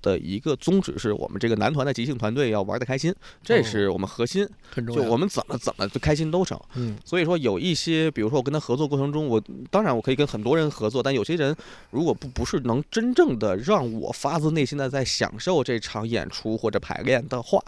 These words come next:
Speaker 2: 嗯。
Speaker 1: 我大概率就，呃，不会考虑加入这个人。所以说现在加入的人都是说我完全放心，
Speaker 2: 哦。
Speaker 1: 就是，呃，你可能跟老崔不太熟，最早是我跟老崔俩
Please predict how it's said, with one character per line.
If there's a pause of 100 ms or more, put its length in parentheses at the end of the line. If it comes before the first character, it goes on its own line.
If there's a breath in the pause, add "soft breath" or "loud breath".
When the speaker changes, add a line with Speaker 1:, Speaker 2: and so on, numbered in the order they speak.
Speaker 2:
嗯。 (100)
Speaker 1:
我
大
概
率
就， (720)
呃，
不
会 (760 loud breath)
考
虑
加
入
这
个
人。 (1200 loud breath)
所
以
说
现
在
加
入
的
人
都
是
说
我
完
全
放
心，
Speaker 2:
哦。
Speaker 1:
就
是， (420 loud breath)
呃，
你
可
能
跟
老
崔
不
太
熟，
最
早
是
我
跟
老
崔
俩